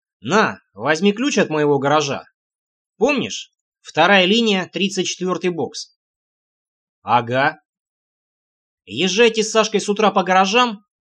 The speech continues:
как Шаха осчастливишь. Скидывайте к нему в грузовик инструмент и все, что считаете нужным. Тару под топливо не забудьте.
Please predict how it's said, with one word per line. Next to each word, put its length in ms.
как 220
Шаха 320
осчастливишь. 800
Скидывайте 600
к 40
нему 200
в 80
грузовик 460
инструмент 540
и 100
все, 360
что 200
считаете 540
нужным. 460
Тару 280
под 240
топливо 340
не 120
забудьте. 560